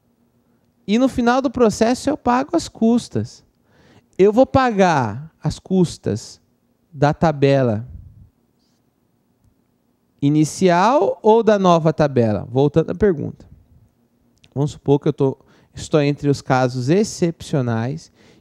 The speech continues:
em que eu tenho que pagar as custas ao final do processo. Uma ação popular, por exemplo. E aí, quando eu entro com a ação, eu vejo que as custas são aquelas.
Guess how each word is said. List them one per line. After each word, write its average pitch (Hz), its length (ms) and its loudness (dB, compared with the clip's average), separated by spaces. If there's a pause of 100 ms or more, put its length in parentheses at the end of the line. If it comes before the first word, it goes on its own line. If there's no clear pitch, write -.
em 143 80 -6
que 131 100 -2
eu 165 80 2
tenho 180 200 -4
que 175 40 -14
pagar 143 300 0
as 147 160 -4
custas 165 460 -4
ao 156 120 0
final 147 400 -2
do 147 80 -8
processo. - 760 -10 (840)
Uma 277 100 -2
ação 247 260 -2
popular, 123 560 -4
por - 180 -12
exemplo. 110 300 -10 (1600)
E 302 140 0
aí, 269 500 2 (2000)
quando 208 220 0
eu 196 120 2
entro 214 400 -4 (960)
com - 120 -10
a - 20 -6
ação, 160 480 -6 (800)
eu 202 100 0
vejo 190 320 0
que - 80 -4
as 196 160 -2
custas 185 440 -6
são 220 160 -6
aquelas. - 540 -10